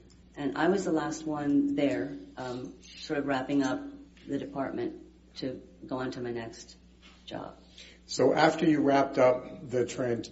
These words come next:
Speaker 2: uh, transition, the closing up of the department,
Speaker 1: Mm-hmm.
Speaker 2: what did you do in terms of your work life?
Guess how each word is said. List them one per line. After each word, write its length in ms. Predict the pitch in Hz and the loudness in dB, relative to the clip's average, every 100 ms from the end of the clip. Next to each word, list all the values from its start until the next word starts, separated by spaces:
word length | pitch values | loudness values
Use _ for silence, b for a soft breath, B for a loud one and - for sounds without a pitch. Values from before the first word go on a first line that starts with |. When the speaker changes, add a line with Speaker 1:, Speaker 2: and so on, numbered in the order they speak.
| - | -10
Speaker 2:
uh, 100 | 151 160 - | -8 -8 -4
transition, 760 | 143 123 135 123 - 110 117 | -2 0 0 0 -2 -8 -10
the 80 | 117 | -10
closing 400 | - 123 117 117 | -2 -2 0 -2
up 120 | 117 | -2
of 60 | 135 | -4
the 100 | 120 | -6
department, 560 | 117 - 131 123 123 - | -6 -4 -2 -2 -4 2
Speaker 1:
Mm-hmm. 80 | |
Speaker 2:
what 180 | 127 131 | 4 4
did 180 | 139 123 | 4 -2
you 120 | 117 | -4
do 480 | 113 120 113 113 113 - | -2 0 0 -2 -6 -8
in 120 | 117 | -8
terms 300 | - 123 113 | -2 -2 -2
of 160 | 113 117 | -4 -4
your 100 | 104 | -2
work 300 | 104 104 - | 0 -4 -4
life? 280 | 104 104 | -8 -8